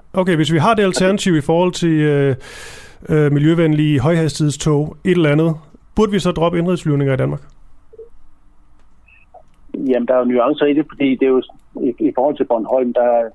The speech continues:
Speaker 2: der er det nok rimeligt, at vi stadig har en indenrigs, øh, flyvning, øh, til Bornholm.
Speaker 1: Hvorfor?
Speaker 2: Fordi der er det,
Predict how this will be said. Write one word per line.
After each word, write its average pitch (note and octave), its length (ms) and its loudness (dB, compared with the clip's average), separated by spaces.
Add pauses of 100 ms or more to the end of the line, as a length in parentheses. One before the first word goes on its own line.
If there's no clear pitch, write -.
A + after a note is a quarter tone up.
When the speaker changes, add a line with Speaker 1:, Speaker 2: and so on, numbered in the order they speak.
(120)
Speaker 2:
der B2+ 80 2
er A2+ 40 0
det A#2+ 80 -2
nok A#2+ 220 0
rimeligt, A#2+ 300 0
at - 40 -10
vi G2+ 60 -12
stadig B2 340 0 (100)
har B2 80 2
en A2 100 -4
indenrigs, A#2 520 -6
øh, G#2+ 960 -8
flyvning, A#2 420 -2 (240)
øh, G2+ 340 -8
til - 80 -6
Bornholm. G#2+ 480 -4 (160)
Speaker 1:
Hvorfor? E3 340 0 (280)
Speaker 2:
Fordi - 160 -6
der G#2+ 100 0
er A#2 40 2
det, - 140 -6